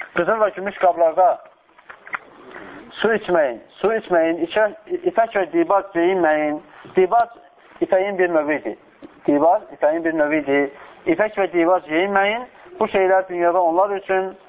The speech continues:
yəni kafirlər üçün, axirətdə isə sizin üçündür. Bu hədisi Buxari və Müslim, Tirmizi, Əbu Davud rəvayət ediblər.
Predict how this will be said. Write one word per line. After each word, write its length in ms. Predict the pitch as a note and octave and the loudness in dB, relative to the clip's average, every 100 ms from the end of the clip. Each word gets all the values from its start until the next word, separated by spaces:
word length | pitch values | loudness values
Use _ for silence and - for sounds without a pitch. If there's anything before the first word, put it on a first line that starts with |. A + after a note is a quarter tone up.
| - | -2
yəni 200 | D#3 D#3 | 0 2
kafirlər 500 | E3 D3 D#3 F3+ F#3+ | 0 0 2 0 0
üçün, 180 | F3 F3+ | -4 2
axirətdə 480 | D3+ D3 C#3+ - E3+ | 2 0 -4 -2 0
isə 180 | E3+ D#3+ F3 - _ _ _ - - - - - | 2 2 0 -6 _ _ _ -20 -20 -20 -8 -2
sizin 260 | E3+ F#3 | 0 0
üçündür. 560 | E3 - D3+ D3 D3 D3 - - - - - | 0 -2 -2 0 -2 -4 -10 -18 -16 -16 -6
Bu 160 | - G3+ | 0 2
hədisi 240 | G3+ F#3 | 0 -6
Buxari 300 | D#3+ F#3 F3 | -2 0 0
və 80 | D3+ | -2
Müslim, 400 | E3 - D#3 D#3 | -6 -2 -2 -2
Tirmizi, 480 | D#3 E3+ D#3+ C#3 D3+ | -4 -2 -2 -2 0
Əbu 200 | C#3+ C3 | 0 2
Davud 260 | C#3+ C#3+ C#3+ | 0 0 0
rəvayət 480 | C3 B2+ C3 D#3+ - - _ D3 | 0 2 2 0 -6 -20 _ -4
ediblər. 360 | D#3+ C#4+ B2 | -2 0 -2